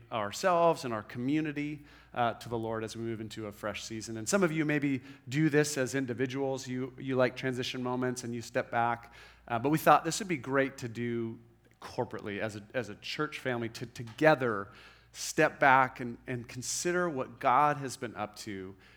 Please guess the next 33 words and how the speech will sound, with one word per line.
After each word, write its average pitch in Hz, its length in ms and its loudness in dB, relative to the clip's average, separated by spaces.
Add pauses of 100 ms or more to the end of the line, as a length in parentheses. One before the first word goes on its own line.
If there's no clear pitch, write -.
(140)
in 123 120 -4
our 104 140 -4
lives 98 600 -2
and 107 580 -6
move 170 260 4
into 165 140 2
the 127 100 -4
f-, - 300 -12
into 131 220 -6
the 117 80 -8
future 160 420 -4
with 117 180 -4
hope, 123 340 -4
knowing 123 240 -2
that 107 100 -8
he's 135 160 -8
gonna 127 180 -6 (120)
keep 117 340 -8
doing 113 240 -4
those 90 260 -10
things, - 320 -14
no 131 60 -4
matter 170 240 8
what 170 120 2
the 147 60 -4
future 117 280 -8
brings. 92 420 -10 (380)
There's 117 120 -6
some 110 120 -8
goodness 98 400 -6
coming 101 300 -8
our 101 140 -8
way. 90 340 -6